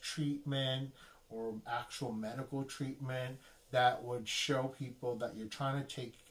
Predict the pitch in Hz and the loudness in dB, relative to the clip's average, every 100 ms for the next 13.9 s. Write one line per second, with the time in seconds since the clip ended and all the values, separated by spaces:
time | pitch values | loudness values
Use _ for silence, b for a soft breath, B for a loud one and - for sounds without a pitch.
0 | - - 117 98 98 92 95 82 90 80 | -18 -6 -6 -6 -8 -10 -12 -12 -12 -14
1 | - - - - - 104 - 107 110 B | -16 -20 -20 -20 -16 -14 -6 -6 -6 B
2 | B B B 147 127 120 113 - B B | B B B 2 4 6 4 0 B B
3 | - 135 151 156 - 135 131 143 170 175 | 0 8 10 10 8 -2 2 6 6 6
4 | 165 143 139 135 131 135 - 127 123 131 | 2 2 4 2 2 -2 -2 -8 -4 4
5 | 139 143 139 147 - 127 117 - - - | 6 6 4 -2 6 8 8 2 -10 -8
6 | 113 - 120 123 139 151 147 B B B | -8 -4 2 4 4 4 2 B B B
7 | - - 127 165 170 151 139 135 139 135 | -12 -2 4 4 6 8 8 6 4 2
8 | 131 120 117 107 117 120 120 117 113 110 | 0 0 0 -4 -4 -2 0 2 2 0
9 | 107 117 139 - 131 123 117 107 104 104 | -2 -2 -4 0 2 2 -2 -2 -2 -4
10 | 101 98 b b b - - 117 107 110 | -6 -8 b b b -12 -6 -2 -2 8
11 | 131 131 135 135 123 117 113 117 113 117 | 12 12 10 4 0 0 -2 -6 -4 -6
12 | - 113 107 117 101 104 107 101 92 - | -6 -8 -6 -4 -4 -6 -8 -8 -10 -12
13 | 107 95 90 - 104 90 - - | -10 -10 -12 -14 -14 -12 -12 -12